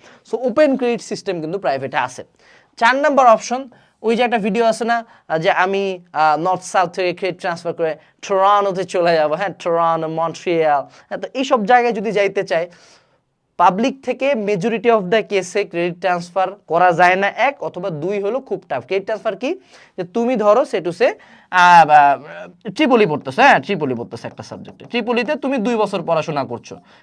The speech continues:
ক্রেডিট মানে কি? যে ওই প্রত্যেকটা সাবজেক্টে কত ঘন্টা করে ক্লাস একটা সেমিস্টারে হয়, so টোটাল ধরো তোমার একশো ক্রেডিট ফিল আপ হয়েছে, হ্যাঁ? এখন তুমি, তোমার ফ্যামিলি, তুমি অনেক কোটিপতির পোলা, তোমার বাপে তোমারে কানাডা পাঠাবে, হ্যাঁ?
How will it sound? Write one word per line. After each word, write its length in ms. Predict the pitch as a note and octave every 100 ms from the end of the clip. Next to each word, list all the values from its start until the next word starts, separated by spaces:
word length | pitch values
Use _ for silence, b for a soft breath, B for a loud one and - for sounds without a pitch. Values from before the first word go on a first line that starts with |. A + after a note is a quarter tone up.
| -
ক্রেডিট 300 | G3 - A#3+
মানে 280 | B3 A#3 A#3+
কি? 200 | D4 G#4
যে 100 | E4
ওই 260 | A3 A3
প্রত্যেকটা 460 | - G#3 - G#3+ G#3+
সাবজেক্টে 440 | - F3 F#3 G3 F#3+
কত 160 | F3
ঘন্টা 320 | F3 E3+ D#3+
করে 180 | D#3+ E3
ক্লাস 220 | D#3+ D#3
একটা 160 | D3+ C#3+
সেমিস্টারে 420 | C#3+ C#3 C3 C#3
হয়, 160 | F#3+ - B B -
so 80 | C4+
টোটাল 280 | C4+ C4 A#3
ধরো 160 | A3
তোমার 240 | G#3+ G#3 A3
একশো 380 | G#3 - A3
ক্রেডিট 340 | E3+ E3+ D#3+ D#3+
ফিল 160 | D#3
আপ 120 | C3+ A2+
হয়েছে, 220 | G#2 E3
হ্যাঁ? 220 | C#4+ E3+ b b b -
এখন 320 | F3+ C#4+ C4
তুমি, 420 | A#3 A3+ D#4 G#4+ G3
তোমার 200 | F#3 F#3
ফ্যামিলি, 400 | F#3+ F3+ F#3+ A#3
তুমি 180 | F#3+
অনেক 180 | F3 F3
কোটিপতির 440 | F3+ E3+ E3 E3 D3+
পোলা, 280 | D#3 F3+
তোমার 220 | B3+ G3 F3
বাপে 260 | D#3 E3
তোমারে 280 | E3 D3 F#3+
কানাডা 320 | A3 G#3+ D3+
পাঠাবে, 320 | A#2+ G#2+ F#2+
হ্যাঁ? 160 | F3